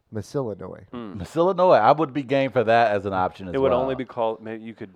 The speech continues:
Speaker 2: people would lovingly call that if you were in Saint Louis as a whole, right?
Speaker 1: Uh-huh.
Speaker 2: Yeah. So wait, so you think Saint Louis is annexing to Illinois? Does Illinois, <laughs> the, they're, they've got that silver bullet to fix their debt with the weed coming,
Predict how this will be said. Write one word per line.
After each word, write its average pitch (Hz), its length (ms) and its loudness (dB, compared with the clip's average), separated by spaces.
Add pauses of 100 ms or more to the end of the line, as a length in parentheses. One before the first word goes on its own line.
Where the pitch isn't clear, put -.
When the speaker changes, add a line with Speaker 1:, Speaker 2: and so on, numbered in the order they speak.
(140)
Speaker 2:
people 120 280 -10
would 95 280 -12
lovingly 104 400 -6
call 92 300 -8
that 85 300 -10 (140)
if 101 120 -14
you 101 100 -12
were 82 80 -12
in 92 220 -16
Saint 80 260 -18
Louis 71 460 -18 (160)
as 82 120 -14
a 76 60 -16
whole, 67 320 -16 (120)
right? 110 140 -8 (120)
Speaker 1:
Uh-huh. 113 120 -12 (100)
Speaker 2:
Yeah. 78 140 -14 (400)
So 135 160 -6
wait, 123 240 -4
so - 120 -14
you 117 160 -8
think 110 200 -10
Saint 104 240 -10
Louis 107 280 -10
is 90 100 -14
annexing 95 580 -12
to 92 120 -14
Illinois? 92 440 -10 (440)
Does 113 240 -6
Illinois, 117 600 -4 (300)
<laughs> - 240 -20
the, 107 220 -16 (1040)
they're, 113 260 -8
they've 113 180 -14
got 113 220 -4
that 131 160 -6
silver 139 260 -4
bullet 147 380 0
to 110 100 -14
fix - 260 -10
their 123 140 -6
debt 151 320 0
with 113 140 -10
the 107 100 -6
weed 160 340 -10
coming, 92 440 -8